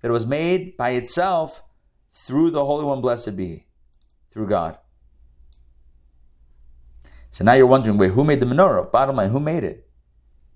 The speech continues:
Did Moses, Bezalel, God, who made it? So what's clear is that God showed Moses, Moses conveyed it to Bezalel, and somehow in between all those parties,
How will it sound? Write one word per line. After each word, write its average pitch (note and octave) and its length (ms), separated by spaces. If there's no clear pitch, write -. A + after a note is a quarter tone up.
Did G2 360
Moses, C#3 760
Bezalel, C#3 840
God, C#3 340
who C#3 120
made C#3 220
it? - 220
So - 160
what's - 220
clear G3 440
is C#3+ 120
that B2+ 180
God D3 380
showed B2 340
Moses, A2 760
Moses C#3+ 480
conveyed A#2+ 340
it A2 80
to - 40
Bezalel, D#3+ 540
and C#3 100
somehow D3 480
in C3 140
between C3 400
all B2+ 180
those A#2 160
parties, G#2 560